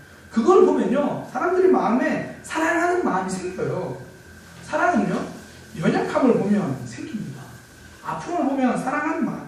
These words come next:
나타나는 거예요. 이걸 악용하는 게 민하우젠 증후군이라는 거거든요.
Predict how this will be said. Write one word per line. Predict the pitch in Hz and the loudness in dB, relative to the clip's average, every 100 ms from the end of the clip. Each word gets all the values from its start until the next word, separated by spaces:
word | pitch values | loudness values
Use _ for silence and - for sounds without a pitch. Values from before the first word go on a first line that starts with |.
| 139 | -14
나타나는 | 135 - - - 143 | -14 -16 -16 -16 -14
거예요. | 160 147 131 - - - - - - - - | -12 -14 -14 -18 -20 -20 -20 -20 -20 -20 -6
이걸 | 277 320 277 | 0 2 2
악용하는 | - - 339 254 208 160 | 2 2 6 6 6 4
게 | 220 220 - | 6 6 4
민하우젠 | 226 254 247 262 277 247 | 2 2 4 4 4 0
증후군이라는 | - 196 208 185 175 143 135 | -2 0 0 2 0 -2 -4
거거든요. | 135 127 131 156 254 | -6 -6 -8 -6 -6